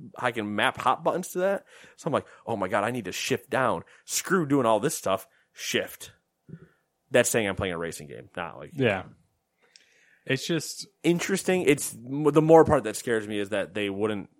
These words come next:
Speaker 1: usually the controller price, I think, isn't, like, in the console price initially, like, the one that comes with it. That doesn't really affect it too much. It's whatever the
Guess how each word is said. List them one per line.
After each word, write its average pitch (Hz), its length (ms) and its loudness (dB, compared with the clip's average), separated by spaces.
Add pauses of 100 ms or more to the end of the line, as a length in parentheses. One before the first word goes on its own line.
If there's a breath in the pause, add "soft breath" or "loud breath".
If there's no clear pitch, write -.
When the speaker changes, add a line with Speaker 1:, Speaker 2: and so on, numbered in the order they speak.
(600)
Speaker 1:
usually 160 320 4
the 123 120 -6
controller 113 440 -2
price, 98 360 -4
I 98 120 -4
think, 107 460 -8
isn't, 117 320 -8 (640)
like, 95 200 -10 (440)
in 110 240 -4
the 95 80 -4
console 101 640 -4
price 107 400 -4
initially, 107 400 -6
like, 98 160 -8
the 98 80 -8
one 95 120 -6
that 80 100 -10
comes 95 200 -10
with 92 160 -6
it. 101 160 -4 (300 soft breath)
That 104 80 -8
doesn't 104 240 -6
really 101 200 -4
affect 101 260 -6
it 92 60 -16
too 107 120 -8
much. 104 240 -6
It's 101 240 -8
whatever 104 340 -4
the 92 380 -12